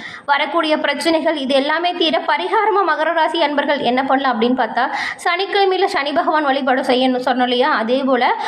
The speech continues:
அனுமன் கோவிலை வலம் வருதலும், வெற்றிலை மாலை கட்டி அனுமனுக்கு சாட்டி நீங்க, அஹ், வணங்கி வருவதும் நல்ல ஒரு முன்னேற்றத்தை கொடுக்கும். தடைபட்டிருந்த காரியங்கள் எல்லாமே நல்லபடியா நடக்க அனுமனுமே மகர ராசி அன்பர்களுக்கு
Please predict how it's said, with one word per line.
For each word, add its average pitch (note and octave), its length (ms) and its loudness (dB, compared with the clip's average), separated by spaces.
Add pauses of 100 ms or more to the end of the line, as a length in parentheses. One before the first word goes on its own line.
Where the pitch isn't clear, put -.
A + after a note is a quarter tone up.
(160)
அனுமன் G4+ 580 0
கோவிலை F4 380 2
வலம் C#4 320 -2
வருதலும், C4+ 460 0
வெற்றிலை C#4+ 460 0
மாலை C4+ 300 0
கட்டி C#4+ 360 -2
அனுமனுக்கு F4+ 840 0
சாட்டி D4+ 580 0 (240)
நீங்க, D#4+ 600 2 (720)
அஹ், B3+ 240 4
வணங்கி D#4+ 380 0
வருவதும் D#4 560 0
நல்ல D#4+ 360 0
ஒரு F4 240 0
முன்னேற்றத்தை D4 520 0
கொடுக்கும். B3 380 0
தடைபட்டிருந்த C4+ 640 0
காரியங்கள் C#4 500 0
எல்லாமே C4+ 380 -2
நல்லபடியா F4 580 0
நடக்க D#4+ 380 0
அனுமனுமே D#4+ 680 -2
மகர D4 300 0
ராசி D4+ 280 0
அன்பர்களுக்கு D#4 580 0